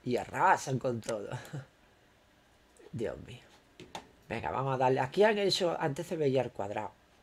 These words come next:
Aquí cuando llega atrás del todo se ve el cuadrado. ¿Veis? <laughs>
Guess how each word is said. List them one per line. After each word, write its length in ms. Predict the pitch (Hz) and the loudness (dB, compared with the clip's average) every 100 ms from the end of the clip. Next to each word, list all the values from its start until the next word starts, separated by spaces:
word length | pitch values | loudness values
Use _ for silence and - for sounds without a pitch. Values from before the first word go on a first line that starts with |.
| - | -10
Aquí 300 | 107 - 117 | -8 -4 -4
cuando 260 | 98 98 | -4 -4
llega 260 | 90 113 131 | -6 -4 -4
atrás 320 | 120 120 117 | -4 -4 -4
del 180 | 113 107 | -4 -4
todo 200 | - 104 | -6 -8
se 140 | 123 | -6
ve 160 | 104 95 | -6 -6
el 60 | 101 | -8
cuadrado. 420 | 104 85 101 - - _ _ _ _ _ _ _ _ _ _ _ | -12 -12 -10 -14 -18 _ _ _ _ _ _ _ _ _ _ _
¿Veis? 280 | 120 117 - - 123 | -8 -6 -8 -10 -6
<laughs> 360 | 156 147 165 | -2 -2 -4